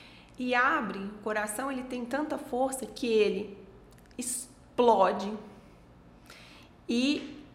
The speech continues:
da explosão do coração, os nossos braços vêm participar dando conta desse fluxo do dar e do receber, né? Dando conta desse movimento pra além do coração,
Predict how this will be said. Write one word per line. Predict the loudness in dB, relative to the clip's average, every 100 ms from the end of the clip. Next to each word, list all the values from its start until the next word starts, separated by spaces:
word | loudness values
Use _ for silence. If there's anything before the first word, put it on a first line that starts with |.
| -12
da | -2 8 10 10
explosão | 4 -2 2 4 4 2 0
do | -2
coração, | -4 -4 -4 -4 -2 -2
os | 2
nossos | 2 2 0 -2 0
braços | 4 6 4 0 -6 -6 -6
vêm | -2 -2 -2 -4
participar | -8 -10 -10 -8 -6 2 4 4 2 -4 -14 -18 -20 -20 -20 -14 0
dando | 8 10 10 4 0
conta | 2 6 6 4 0
desse | -2 -2 -2 -4 -6
fluxo | -6 -4 -4 -6 -10 -8
do | -6 -2
dar | 2 4 4 0 -6
e | -6
do | -4
receber, | -4 -4 -2 -4 -4 -10 -14 -18 -20 -20 -16
né? | -10
Dando | -4 -4 -4
conta | 0 4 4 4 0
desse | 0 -2 0
movimento | 4 4 4 0 2 2 0 -2 -6 -10 -14 -18 -18 -16 0
pra | 6 8
além | 8 6 6 6 6
do | 4
coração, | 0 0 2 2 -2 -6 -8